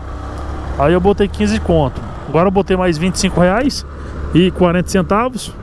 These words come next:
Deu cinco litros. Desliguei, gente. Não vai tocar, não adianta. Não vai tocar. Sem agendamento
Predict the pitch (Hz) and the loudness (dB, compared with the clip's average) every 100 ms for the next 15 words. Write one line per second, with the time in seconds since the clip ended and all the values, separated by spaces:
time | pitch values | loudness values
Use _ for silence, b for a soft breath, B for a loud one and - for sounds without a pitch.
0 | - 175 - - 208 214 151 - - - | 2 2 2 0 2 4 4 2 0 -2
1 | - - - - - - - - - - | -2 -4 -4 -4 -4 -4 -4 -4 -6 -6
2 | B B B B - 247 311 254 254 190 | B B B B -4 2 2 4 4 4
3 | 269 196 - 285 285 - 208 233 247 262 | 2 -2 -2 0 0 0 0 2 0 0
4 | 262 247 247 170 - 147 220 208 175 - | -2 -2 -2 -2 -2 0 2 2 2 2
5 | 202 240 254 240 - B B - - - | 2 2 0 -2 -6 B B -12 -8 -2
6 | 180 220 233 226 214 190 220 233 240 | 2 4 4 4 2 2 2 2 0